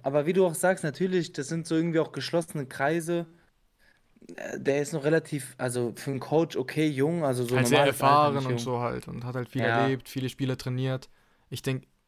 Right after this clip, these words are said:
Speaker 2: zwischenmenschlich kann
Speaker 1: Ich glaub, du hast recht.
Speaker 2: er hat halt so
Speaker 1: Es
Speaker 2: diesen
Speaker 1: ist ein
Speaker 2: Vibe
Speaker 1: Coach.
Speaker 2: mit manchen Spielern, ja, mit manchen nicht. Weißt du, wie ich mein? So, m-,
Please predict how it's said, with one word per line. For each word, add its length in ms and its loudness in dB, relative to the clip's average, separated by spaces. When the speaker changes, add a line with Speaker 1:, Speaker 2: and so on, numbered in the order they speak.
Speaker 2:
zwischenmenschlich 720 0
kann 160 0
Speaker 1:
Ich 60 0
glaub, 160 2
du 80 2
hast 180 -2
recht. 280 -2
Speaker 2:
er 100 4
hat 100 4
halt 100 6
so 60 2
Speaker 1:
Es 60 0
Speaker 2:
diesen 200 0
Speaker 1:
ist 80 2
ein 180 6
Speaker 2:
Vibe 60 4
Speaker 1:
Coach. 120 0
Speaker 2:
mit 120 0
manchen 300 0
Spielern, 340 -2
ja, 200 4
mit 140 -4
manchen 360 0
nicht. 420 -4
Weißt 180 0
du, 20 -4
wie 40 0
ich 60 -8
mein? 220 -4
So, 160 -4
m-, 200 -6